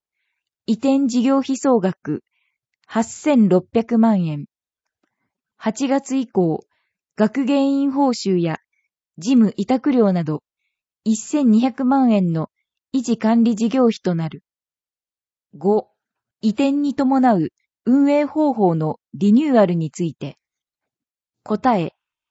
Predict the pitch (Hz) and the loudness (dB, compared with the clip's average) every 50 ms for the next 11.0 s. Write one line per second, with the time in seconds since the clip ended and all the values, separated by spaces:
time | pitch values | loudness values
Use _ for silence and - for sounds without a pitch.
0 | _ _ - 269 285 294 277 - 294 277 - 311 294 262 240 233 208 190 175 165 | _ _ -4 -2 -2 0 0 -2 -4 -4 -2 -2 -4 -2 -2 0 0 0 0 -2
1 | 165 147 151 - - _ _ _ _ _ _ _ _ _ _ _ 220 214 214 - | -4 -4 -6 -10 -12 _ _ _ _ _ _ _ _ _ _ _ -2 -2 -2 -4
2 | _ - 247 247 240 - - - 220 220 - - _ _ 180 196 - 254 262 254 | _ -2 -2 -2 -2 -2 -4 -2 -2 -2 -2 -6 _ _ -6 -4 -2 -2 -2 0
3 | 262 277 277 269 - 302 285 240 190 - 190 185 180 156 175 165 175 175 - - | 0 -2 -2 -2 -4 -4 -4 -2 -2 -2 -2 0 -2 -2 -2 -4 -4 -6 -6 -8
4 | - 175 165 160 147 156 151 - _ _ _ _ _ _ _ _ _ _ _ _ | -8 -6 -6 -6 -6 -8 -10 -10 _ _ _ _ _ _ _ _ _ _ _ _
5 | _ _ _ _ _ _ - 147 151 208 208 - 311 311 277 220 208 202 190 185 | _ _ _ _ _ _ -8 -2 -2 0 0 2 0 0 2 2 0 0 0 0
6 | 175 170 - - - - 170 - - _ _ _ _ _ _ - 202 277 302 294 | -2 -4 -4 -6 -6 -6 -6 -6 -6 _ _ _ _ _ _ -2 0 0 0 2
7 | 269 220 202 196 202 202 202 196 - - 214 190 185 185 180 - - _ _ _ | 2 2 2 2 2 0 -2 -4 -4 -4 -2 -2 -2 -2 -4 -4 -8 _ _ _
8 | _ - 254 285 285 247 269 302 311 294 - 262 208 185 175 185 214 208 190 180 | _ 0 0 2 2 2 2 0 0 0 0 0 0 0 0 0 0 -2 -2 -2
9 | 139 143 139 - - _ _ _ _ _ _ _ _ _ _ _ _ _ _ _ | -2 -4 -8 -8 -12 _ _ _ _ _ _ _ _ _ _ _ _ _ _ _
10 | _ _ _ _ - 294 - - 262 185 190 185 208 202 196 190 185 185 185 175 | _ _ _ _ -6 -4 -2 -2 -4 -4 -2 0 2 2 2 2 0 0 0 -2